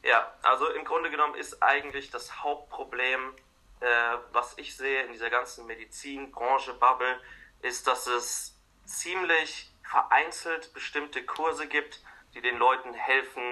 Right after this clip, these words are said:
äh, bestimmte Meilensteine zu schaffen. Zum Beispiel den T M S, also das ist der Medizinertest für Studium. Da gibt es schon Angebote, Vorbereitungskurse für den T M S,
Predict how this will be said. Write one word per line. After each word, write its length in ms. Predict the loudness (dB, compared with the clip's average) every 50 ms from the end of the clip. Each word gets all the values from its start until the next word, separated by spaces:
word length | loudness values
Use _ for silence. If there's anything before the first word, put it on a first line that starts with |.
| -4 0
äh, 320 | 4 4 6 6 4 4 0
bestimmte 360 | -4 -10 -12 -10 -10 -10 0
Meilensteine 640 | 6 6 8 8 6 4 0 -4 -4 -4 -4 -4 -6
zu 140 | -8 -12 -12
schaffen. 400 | -4 -2 -2 -2 -2 -4 -10 -16
Zum 120 | -8 -2
Beispiel 300 | 0 0 0 0 -2 -2
den 160 | -4 -4 -4
T 140 | -4 -4 -4
M 80 | -2 0
S, 240 | 0 0 0 0 -2
also 140 | -4 -4
das 100 | -6 -8
ist 100 | -8 -6
der 80 | -6 -4
Medizinertest 800 | -4 -6 -6 -6 -10 -12 -8 -2 -2 -2 -2 -2 -6 -8 -8 -10
für 100 | -12 -14
Studium. 480 | -12 -10 -10 -8 -2 -2 0 0 -2 -4 -10 -14 -16 -14 -14 -16 -18 -14 _ -4
Da 80 | -4
gibt 280 | -2 -2 -4 -4 -2 -2
es 160 | -2 -2 0
schon 140 | 0 2 6
Angebote, 640 | 6 6 6 4 0 -6 -4 0 0 0 0 0 -4
Vorbereitungskurse 1040 | -6 2 4 4 4 4 4 2 2 2 2 0 -6 -12 -12 -8 -6 -6 -6 -6 -10
für 160 | -10 -10 -8
den 140 | -8 -8 -8
T 120 | -4 -4
M 120 | -2 0 2
S, 320 | 2 2 2 0 -4 -10